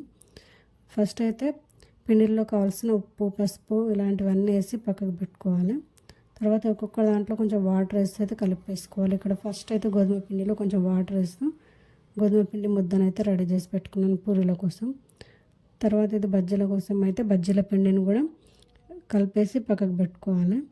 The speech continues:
తర్వాత వేడి వాటర్ కాసేసి మురుకుల కోసం అయితే వేడి వాటర్ బాగా కాసి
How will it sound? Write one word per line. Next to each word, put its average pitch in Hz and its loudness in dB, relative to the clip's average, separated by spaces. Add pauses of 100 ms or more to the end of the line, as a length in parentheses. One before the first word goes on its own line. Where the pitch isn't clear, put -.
(1000)
తర్వాత 208 2
వేడి 208 4
వాటర్ 202 2
కాసేసి 190 0
మురుకుల 196 0
కోసం 190 -4
అయితే 196 -2
వేడి 190 4
వాటర్ 185 2
బాగా 185 2
కాసి 185 2